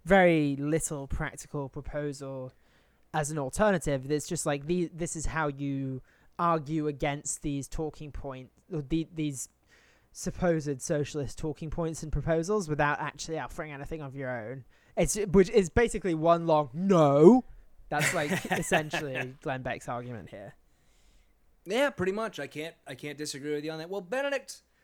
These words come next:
Speaker 2: that is it for our review of Arguing with Socialists. We are done with the book.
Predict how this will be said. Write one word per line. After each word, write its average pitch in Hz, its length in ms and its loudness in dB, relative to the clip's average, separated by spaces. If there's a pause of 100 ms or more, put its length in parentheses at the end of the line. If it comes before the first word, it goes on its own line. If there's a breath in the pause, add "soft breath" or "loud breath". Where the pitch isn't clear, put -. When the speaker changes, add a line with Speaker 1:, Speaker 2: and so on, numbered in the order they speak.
(220)
Speaker 2:
that 233 220 -6
is 233 280 -6
it 196 460 -8
for 147 160 -10
our 147 160 -4
review 127 260 -6
of 117 60 -8
Arguing 110 300 -10
with 104 80 -12
Socialists. 95 500 -14
We 127 140 -10
are 113 200 -10 (140)
done 208 220 -4
with 202 140 -6
the 151 60 -2
book. 117 340 -12